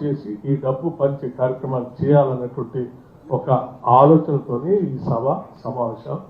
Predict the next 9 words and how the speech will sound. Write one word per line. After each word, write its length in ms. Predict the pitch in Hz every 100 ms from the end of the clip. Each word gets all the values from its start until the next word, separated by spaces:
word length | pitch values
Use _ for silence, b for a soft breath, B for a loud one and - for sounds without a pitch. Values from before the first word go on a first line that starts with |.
| - - 160
ఏర్పాటు 300 | - 131 -
చేయడం 220 | - - 113
జరిగింది. 300 | 107 107 107 - - - _ _ _ _ _ _ _ _ -
అందుకే 220 | 147 170 160
ఈ 20 | 151
సభలో 260 | 147 160 180 160
వచ్చినటువంటి 600 | - 170 165 156 151 156 143 143 - - - - _ _ _ _ -
మిత్రులంతా 520 | 127 123 165 156 180 170 160
కూడా 160 | 156